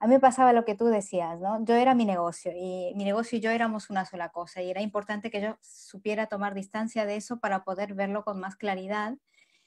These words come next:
y coger el foco adecuado a, a las cosas, ¿no? Yo por eso siempre doy las gracias por haberte conocido y por todo lo que me has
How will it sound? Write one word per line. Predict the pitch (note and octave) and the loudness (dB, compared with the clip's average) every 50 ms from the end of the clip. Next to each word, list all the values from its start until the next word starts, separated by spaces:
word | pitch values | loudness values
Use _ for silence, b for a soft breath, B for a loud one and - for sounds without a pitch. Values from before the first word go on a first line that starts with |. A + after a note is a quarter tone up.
| b b _ | b b _
y | - A3+ G3+ G3 | -6 -4 -2 0
coger | G3 G#3+ G3 - A3 A3 | 0 0 2 2 2 2
el | A#3 A3 | 2 2
foco | - - A3 G3+ A#3 | 2 0 2 4 4
adecuado | A3+ G#3+ G#3 G3 G3 - G3+ G3 G#3 A3 | 4 4 4 2 2 2 2 2 4 2
a, | A3+ G#3+ | 2 0
a | - - F#3+ | 0 -2 -4
las | F3+ F3 E3 - | -4 -6 -8 -10
cosas, | - - G#3+ A3+ G3+ - F#3 F3+ F3+ - | -8 -6 -6 -4 -4 -6 -8 -8 -8 -8
¿no? | - F#3 F#3+ G3 | -6 -6 -6 -4
Yo | G3 G3+ G3+ G3+ | -4 -4 -4 -4
por | G3 G#3 | -4 -4
eso | G3 G3 A#3+ | -4 -4 -2
siempre | A#3 B3 A#3 A#3 A3+ | 0 0 2 2 2
doy | G#3+ G#3+ G#3 | 2 2 2
las | G#3 G3 F#3+ | 2 0 0
gracias | G3 G3+ G#3+ G#3 - B3 A#3 | 0 -4 -4 -4 -4 -4 -2
por | - G3 | 0 2
haberte | G3 F#3+ G3 G3 G3+ | 2 2 2 0 -6
conocido | G3 - F#3+ F#3+ F#3 - - A3 A3+ A#3 | -6 -6 -6 -6 -8 -8 -6 -4 -2 -2
y | A#3 | -2
por | A#3 - F#3+ | -2 -2 -4
todo | F#3 - G3+ | -2 -2 -2
lo | G3+ G3+ F#3+ | -2 -2 -4
que | F#3+ F3 | -6 -6
me | F3+ F3+ | -4 -4
has | F#3+ G3+ G3 G3 - _ | -4 -4 -6 -8 -12 _